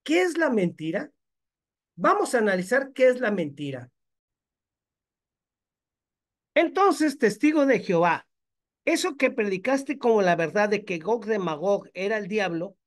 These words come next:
pues fue mentira, porque no, no es el diablo. Testigo de Jehová, te mintieron. ¿Qué es una mentira? Vayamos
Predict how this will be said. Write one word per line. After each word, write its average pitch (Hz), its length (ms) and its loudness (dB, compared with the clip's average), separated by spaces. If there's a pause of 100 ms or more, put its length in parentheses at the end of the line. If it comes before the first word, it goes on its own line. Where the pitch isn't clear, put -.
(560)
pues 247 180 -2
fue 247 160 2
mentira, 175 560 -6 (520)
porque 202 300 -4
no, 196 320 0 (360)
no 226 260 6
es 202 180 -4
el 160 120 -8
diablo. 131 400 -10 (960)
Testigo 320 400 4
de 233 140 4
Jehová, 143 360 -4 (640)
te 202 140 2
mintieron. 185 680 -2 (1200)
¿Qué 359 220 0
es 330 160 -4
una 311 220 0
mentira? 180 600 -4 (840)
Vayamos 349 680 0